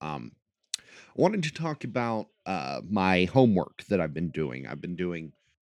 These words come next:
a watch through of nineteen ninety-seven W W F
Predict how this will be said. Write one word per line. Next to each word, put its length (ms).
a 80
watch 680
through 500
of 360
nineteen 400
ninety-seven 680
W 260
W 460
F 500